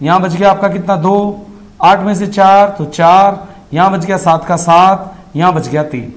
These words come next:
Next बोलो क्या है? बाकी है, तो बाकी में देखो बेटा ये दशमलव तुम्हारा और दशमलव के बाद कितने हैं आपके पास numbers?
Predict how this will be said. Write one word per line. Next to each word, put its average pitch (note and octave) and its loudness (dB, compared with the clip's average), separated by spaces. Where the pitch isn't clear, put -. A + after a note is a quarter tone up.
Next D3+ -4
बोलो F3+ -2
क्या G3+ 4
है? G#3 6
बाकी F#3 2
है, F#3+ -4
तो - -10
बाकी E3 0
में G3+ -2
देखो G#3+ -2
बेटा G3 -2
ये D3+ -4
दशमलव F#3+ -4
तुम्हारा D3 -8
और D#3+ 0
दशमलव G#3 -2
के G#3+ -4
बाद G#3+ 0
कितने A3 -4
हैं G#3+ 2
आपके G#3 -2
पास G#3 0
numbers? G#3 -2